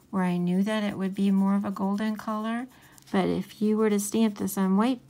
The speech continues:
paper, you'd be able, if you like the color, this will be a really nice stamp to color in. Um, that just gives us a little bit of our shading on that, I think.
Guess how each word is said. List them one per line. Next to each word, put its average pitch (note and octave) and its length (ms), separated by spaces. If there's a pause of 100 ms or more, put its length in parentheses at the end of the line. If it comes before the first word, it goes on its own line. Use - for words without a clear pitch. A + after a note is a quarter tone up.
(100)
paper, F#3+ 360
you'd A3 340
be F#3+ 180
able, F#3 340
if F#3+ 200
you G#3+ 100
like G3+ 220
the G3+ 140
color, A3 480 (800)
this G3+ 220
will G3+ 80
be F#3 140
a E3+ 80
really F#3+ 300
nice F3+ 460
stamp - 720 (1300)
to - 120
color F3+ 380
in. E3+ 240 (1800)
Um, G#3 320 (400)
that F#3+ 160
just G3 240
gives G3 240
us F#3+ 140
a F#3+ 40
little F#3+ 260
bit F#3+ 180
of F#3 160
our F3+ 120
shading F3+ 480
on F#3+ 160
that, F3+ 220
I E3+ 240
think. - 380